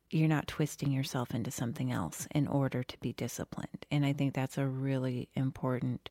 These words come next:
point to make. Discipline doesn't work if you have to become someone else to enact it. Structure doesn't work if you have to be someone else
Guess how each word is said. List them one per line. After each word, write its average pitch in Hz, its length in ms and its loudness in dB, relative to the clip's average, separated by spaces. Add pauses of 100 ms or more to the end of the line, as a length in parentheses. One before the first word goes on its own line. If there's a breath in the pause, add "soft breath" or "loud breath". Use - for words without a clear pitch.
point - 380 0
to - 140 -2
make. 123 440 -2 (680)
Discipline 143 520 0
doesn't 127 320 -2
work - 680 0 (560)
if 139 220 0
you 131 80 2
have 127 220 -2
to 135 80 -8
become 123 360 0
someone 120 480 -2
else - 560 -6 (180)
to - 160 0
enact 120 440 -4
it. - 160 -12 (360)
Structure - 440 -2
doesn't - 360 -6
work 117 520 -4
if - 160 -8
you 131 80 -2
have 117 200 -6
to - 80 -12
be 123 120 -6
someone 143 380 -6
else - 380 -8